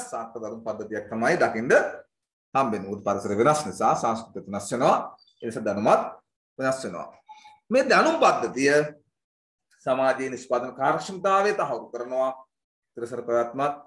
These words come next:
ආරක්ෂා කරනවා. මේ දැනුමට විවිධාකාර පැතිකඩ අයිති වෙනවා. සමාජය සංවිධානය කරගන්න අවශ්‍ය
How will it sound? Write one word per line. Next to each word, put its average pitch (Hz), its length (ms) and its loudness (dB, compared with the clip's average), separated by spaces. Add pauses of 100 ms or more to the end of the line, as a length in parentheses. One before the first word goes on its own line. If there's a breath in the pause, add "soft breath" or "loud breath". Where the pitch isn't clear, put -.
(520)
ආරක්ෂා 113 540 0 (520)
කරනවා. 95 300 -10 (440)
මේ 190 140 -2
දැනුමට 247 460 6 (300)
විවිධාකාර 165 420 -4
පැතිකඩ 113 360 -14
අයිති 190 280 -2
වෙනවා. 214 300 4 (1080)
සමාජය 190 540 -2 (120)
සංවිධානය 185 560 -6
කරගන්න 170 380 -2
අවශ්‍ය 180 360 -2